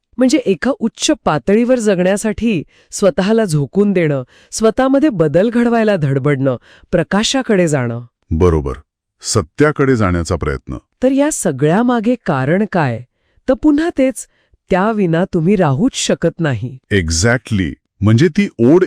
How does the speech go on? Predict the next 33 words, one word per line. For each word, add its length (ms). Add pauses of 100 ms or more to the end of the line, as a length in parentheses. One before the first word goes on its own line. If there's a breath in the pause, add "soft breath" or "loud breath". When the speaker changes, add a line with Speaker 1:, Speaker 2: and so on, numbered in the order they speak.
(120)
Speaker 2:
इतकी 360 (100)
खरी 360
आणि 180
तीव्र 400
असते 440 (380 soft breath)
की 80
त्याशिवाय 640
जगणंच 640
अपूर्ण 380
वाटतं 480 (320 soft breath)
किंवा 240
शक्यच 540
नाही 200
असं 240
वाटू 240
लागतं. 340 (320)
Speaker 1:
आणि 160
ही 180
गोष्ट 340
आकर्षक 640
आहे 260
की 160
हे 160
सगळं 480
बाह्य 440
दबावामुळे 720
नाहीये. 480 (160)
Speaker 2:
अगदी. 420 (260)
हा 180
सगळ्यात 460
महत्वाचा 560
मुद्दा 320
आहे. 180